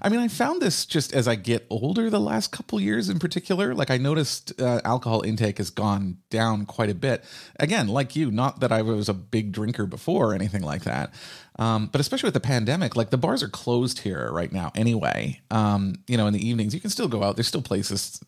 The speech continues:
you know, to get a beer at sort of a roadside stand or something. Um, but yeah, it's just, I don't know. With the pandemic, it's just, you're at home anyway. <laughs> I think a lot of people, like, I have not shaved, you and again, in, like, another two and a half months. <laughs>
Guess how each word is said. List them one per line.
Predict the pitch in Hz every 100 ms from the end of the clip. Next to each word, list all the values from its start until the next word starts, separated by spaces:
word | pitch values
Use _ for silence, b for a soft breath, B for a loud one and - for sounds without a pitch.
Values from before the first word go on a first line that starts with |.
| -
you | 123
know, | 104
to | 101
get | 104
a |
beer | 95 104 98
at | -
sort | 104
of | 95
a |
roadside | 98 85 101 71 -
stand | - 92 113
or | -
something. | - - 110 - B B B B B -
Um, | 104 95 95 92 -
but | 147
yeah, | 185 233 151 -
it's | 151
just, | 190 -
I | 160
don't |
know. | 202 147 123 143
With | 151
the | -
pandemic, | 160 160 156 175 160
it's |
just, | 147 127 -
you're | 131 127
at |
home | 113 143 135
anyway. | 120 127 131
<laughs> |
I |
think | 117 160 123
a |
lot | 135 135
of |
people, | 120 123 - 117 B B B -
like, | 135
I |
have | 180
not | 170 160
shaved, | - 110 127 127
you | 131
and | 135
again, | 120 127 135
in, |
like, | 113 113
another | 110 110
two | 107 - 117
and | 113
a |
half | 101 104 107 - -
months. | 98 98 175 - - - -
<laughs> | -